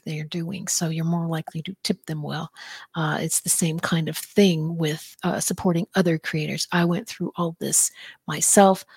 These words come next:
and I had these, uh, obstacles I had to overcome, and maybe other people helped me. So I'm going to help others to do the same. And if that means I'm going to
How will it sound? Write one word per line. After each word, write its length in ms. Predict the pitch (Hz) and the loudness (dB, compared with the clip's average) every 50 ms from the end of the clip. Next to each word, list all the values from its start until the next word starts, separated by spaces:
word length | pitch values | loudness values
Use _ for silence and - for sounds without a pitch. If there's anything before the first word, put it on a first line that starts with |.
| - - _ _ | -20 -20 _ _
and 380 | - 190 170 156 151 151 156 - | 2 4 4 4 2 0 -2 -2
I 320 | - 170 160 156 160 160 - | -2 -2 -2 -2 -2 -4 -4
had 180 | - 175 160 160 | -6 -6 -6 -4
these, 300 | 160 160 165 - - - - _ _ _ _ _ _ _ _ _ _ _ _ - | -6 -4 -2 -4 -4 -4 -8 _ _ _ _ _ _ _ _ _ _ _ _ -4
uh, 200 | 185 165 - - - | -4 -4 -4 -4 0
obstacles 480 | - 190 185 - - - - 196 196 196 | 2 2 2 2 0 -2 -2 -2 -2 0
I 140 | 226 175 175 | 0 2 2
had 140 | 180 185 175 | 2 2 0
to 100 | - 170 | -2 -4
overcome, 520 | 156 - - - - 185 185 180 180 202 | -6 -6 -6 -4 -4 -2 0 0 0 0
and 140 | 220 175 180 | 0 0 2
maybe 220 | 185 175 202 - 190 | 2 2 0 0 -2
other 160 | 180 180 170 | -2 -2 -2
people 280 | - - 185 - 165 | -2 -4 -4 -4 -4
helped 380 | 156 - 180 170 165 - - - | -4 -2 -2 -2 -2 -4 -6 0
me. 340 | 175 208 214 190 165 165 175 - | 4 4 4 4 4 2 -2 -4
So 180 | - - 190 | -2 -2 0
I'm 180 | - 175 175 175 | 0 2 0 0
going 220 | - 180 170 165 | 0 -2 -4 -4
to 120 | 165 175 170 | -4 -6 -4
help 320 | - 180 165 - - - - _ | -4 -2 -4 -4 -6 -10 -12 _
others 480 | - 180 160 160 143 143 - - - - | -2 -2 -2 -2 -4 -4 -6 -6 -6 -8
to 120 | - - 170 | -8 -8 -6
do 120 | 175 165 | -6 -6
the 120 | 156 - - | -6 -6 -6
same. 340 | - - 165 156 - - - - - - - - - | -6 -4 -6 -6 -8 -10 -14 -16 -16 -16 -16 -12 -6
And 380 | - 165 160 156 151 151 - - | -2 -2 0 0 -2 -4 -4 -6
if 140 | 165 - - | -8 -6 -4
that 180 | 170 - - | -6 -4 -2
means 400 | 170 160 156 151 151 151 - - - - - - - - | -2 -2 -2 -2 -4 -4 -6 -8 -10 -12 -20 -20 -8 -4
I'm 140 | 175 175 170 | -2 0 0
going 340 | 160 - 160 156 151 156 - | 0 -2 -2 -4 -4 -4 -6
to 520 | - - 165 151 151 156 156 156 156 170 | -6 -6 -6 -6 -6 -6 -6 -6 -6 -8